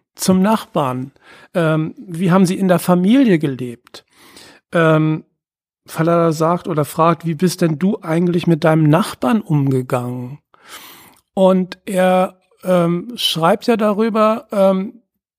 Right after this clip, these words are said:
dass viele oder die meisten Deutschen vielleicht sicherlich nicht oder lässt ja durchblicken, nicht an mei-, an dem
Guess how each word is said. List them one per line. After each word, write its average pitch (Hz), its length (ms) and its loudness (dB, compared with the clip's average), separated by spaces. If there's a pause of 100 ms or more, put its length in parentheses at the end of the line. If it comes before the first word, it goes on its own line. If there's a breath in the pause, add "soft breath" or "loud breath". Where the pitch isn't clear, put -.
(120)
dass - 480 -4 (360)
viele 220 320 0
oder 180 160 2
die 170 120 -2
meisten 185 420 0
Deutschen 180 400 0
vielleicht 180 400 0 (480)
sicherlich 160 400 0
nicht 170 240 0
oder 156 220 2 (300 loud breath)
lässt 160 260 0
ja 170 100 2
durchblicken, 170 440 0
nicht 156 340 -2
an 156 160 0
mei-, 156 260 2
an 160 160 0
dem 143 260 -2